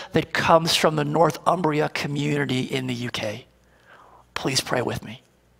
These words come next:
In the shadow of your wings, we will sing your praises, O Lord. The Lord is our light and our salvation.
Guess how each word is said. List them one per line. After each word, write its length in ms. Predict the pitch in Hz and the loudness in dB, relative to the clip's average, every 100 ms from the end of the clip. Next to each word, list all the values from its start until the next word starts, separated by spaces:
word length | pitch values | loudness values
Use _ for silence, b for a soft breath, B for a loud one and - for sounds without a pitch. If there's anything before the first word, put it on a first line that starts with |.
| _ _ _ _ _ _ _ _ _ _ _ _ B B B B B B B B - | _ _ _ _ _ _ _ _ _ _ _ _ B B B B B B B B -6
In 160 | 180 | -2
the 80 | 175 | 2
shadow 500 | - - 165 180 185 | 4 6 8 8 8
of 140 | 185 180 | 8 6
your 120 | 175 | 4
wings, 680 | 135 120 120 - - - - _ _ _ _ _ _ _ - | 4 0 -4 -4 -6 -8 -14 _ _ _ _ _ _ _ -2
we 140 | 160 | 0
will 180 | 151 147 | 2 4
sing 400 | - 190 190 160 | 4 4 2 4
your 160 | 151 | 2
praises, 580 | - - 139 139 123 120 - | 2 2 2 2 0 -2 -2
O 100 | 123 | -2
Lord. 400 | 117 113 113 - _ _ b b b b b b b b _ - | -2 -2 -6 -14 _ _ b b b b b b b b _ 2
The 100 | 165 | 4
Lord 460 | 156 165 175 175 | 6 8 8 6
is 240 | 165 165 - | 4 2 4
our 220 | 143 151 | 4 6
light 520 | 147 165 180 - - - - _ _ _ _ _ | 6 6 6 2 -8 -20 -20 _ _ _ _ _
and 160 | 143 143 | 0 4
our 160 | 131 | 4
salvation. 680 | 135 135 127 117 107 - 110 | 4 2 2 0 -2 -6 -8